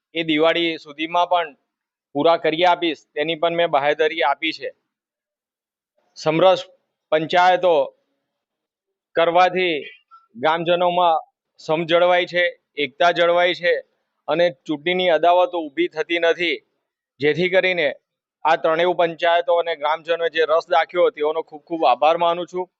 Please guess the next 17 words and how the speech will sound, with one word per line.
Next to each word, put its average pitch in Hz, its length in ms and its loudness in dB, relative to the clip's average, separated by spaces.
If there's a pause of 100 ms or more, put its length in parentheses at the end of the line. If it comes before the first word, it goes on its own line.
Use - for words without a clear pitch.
(440)
સાથે 165 560 0 (400)
જે 156 160 -2
પંચાયતોમાં 170 800 0
ચૂંટણી 156 420 -6
છે 165 220 0 (680)
તે 170 100 2
તમામ 170 500 0 (340)
ઉમેદવારોને 175 760 2 (720)
હું 180 400 2
નમ્ર 156 320 -2
અપીલ 175 360 0
કરવા 180 340 2
માંગુ 180 320 0
છું 170 300 -8 (800)
કે 175 120 2
ચૂંટણી 175 420 -2
છે, 165 340 0